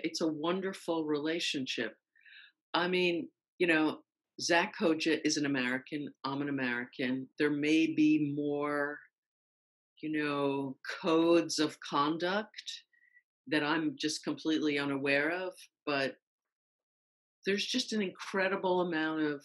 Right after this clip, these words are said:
respect. I mean, I once, we did an event for him, um, and my son-in-law, who'd never met him, who doesn't know anything about Islamic calligraphy,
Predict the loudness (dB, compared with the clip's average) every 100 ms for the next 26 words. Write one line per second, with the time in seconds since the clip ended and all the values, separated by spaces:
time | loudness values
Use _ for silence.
0 | -8 -8 -2 -2 -2 -4 -2 -2 -2 -2
1 | -2 -6 -8 -6 -2 -2 0 0 2 0
2 | 0 0 -2 -4 -6 -8 -6 -4 -4 -6
3 | _ _ _ _ _ _ _ _ _ -4
4 | -2 -2 -2 -4 -2 0 2 2 0 -2
5 | -2 -4 -2 0 0 0 0 -2 -2 0
6 | 0 0 -2 -2 -2 -2 -2 -2 -4 -4
7 | -2 -2 -2 -4 -4 -4 -2 -2 -2 -6
8 | -4 -4 -4 -4 -4 -4 -6 -6 -8